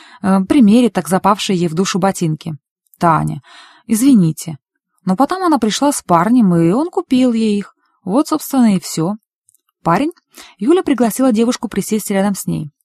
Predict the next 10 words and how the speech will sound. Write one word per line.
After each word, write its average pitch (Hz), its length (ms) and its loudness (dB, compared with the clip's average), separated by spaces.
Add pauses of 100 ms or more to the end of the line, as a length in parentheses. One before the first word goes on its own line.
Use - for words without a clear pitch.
(300)
"Мы 277 240 4
ищем - 400 -2
этого 170 220 -4
парня. 156 420 -4 (380)
Эту 220 160 -4
девушку 302 400 0
убили, 196 320 0
понимаете, 185 600 -2
в 143 40 -10
воскресенье. 175 680 -4